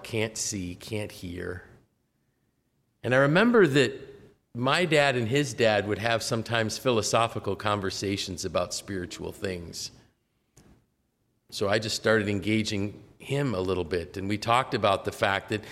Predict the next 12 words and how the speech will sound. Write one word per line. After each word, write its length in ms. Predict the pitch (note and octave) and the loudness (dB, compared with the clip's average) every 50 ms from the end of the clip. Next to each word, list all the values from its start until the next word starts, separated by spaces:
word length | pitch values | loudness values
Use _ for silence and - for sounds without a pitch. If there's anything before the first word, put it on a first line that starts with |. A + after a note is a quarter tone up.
| - - - | -16 -6 -2
as 220 | C3 D#3+ - - | 0 0 0 0
we 100 | F3 D#3 | 0 2
get 180 | A#2 B2+ A2+ G#2+ | 4 4 4 6
older, 560 | A2+ C#3 D#3+ D3 G#2+ F2 F2 F2 F2 E2+ - - - - - - _ _ _ _ _ _ _ _ _ _ _ _ - | 6 6 6 4 4 2 0 0 -2 -4 -8 -14 -20 -20 -20 -20 _ _ _ _ _ _ _ _ _ _ _ _ -10
especially 540 | - - - C3 C3 C3+ - - C#3+ C3 | -10 0 2 2 2 4 2 2 2 2
when 160 | A#2+ A#2 A2+ A2 | 2 2 2 2
the 80 | G#2+ | 2
body 320 | F#2 A2+ G#2+ A2+ A#2+ A2+ G#2+ | 2 4 4 4 4 2 0
starts 400 | - - - A2 G#2+ G#2 - - | -4 0 2 2 2 2 0 -4
to 80 | A2 | -4
break 320 | F2+ G#2+ G#2 G2 F#2+ - - | -2 0 0 0 0 -2 -4
down, 560 | G#2+ G2 G2 F#2+ F#2 E2+ D#2+ D#2 E2 E2+ | -4 -4 -2 -2 -2 -4 -6 -8 -10 -14